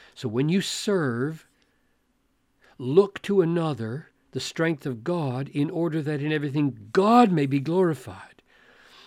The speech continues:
So humility wants God to be glorified, and there, therefore it depends upon God's strength, which comes to us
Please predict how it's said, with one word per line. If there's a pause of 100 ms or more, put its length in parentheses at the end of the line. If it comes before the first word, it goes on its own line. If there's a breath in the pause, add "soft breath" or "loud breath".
(140)
So
humility
wants
God
to
be
glorified, (480 soft breath)
and
there,
therefore
it
depends
upon
God's (220 loud breath)
strength, (140)
which
comes
to
us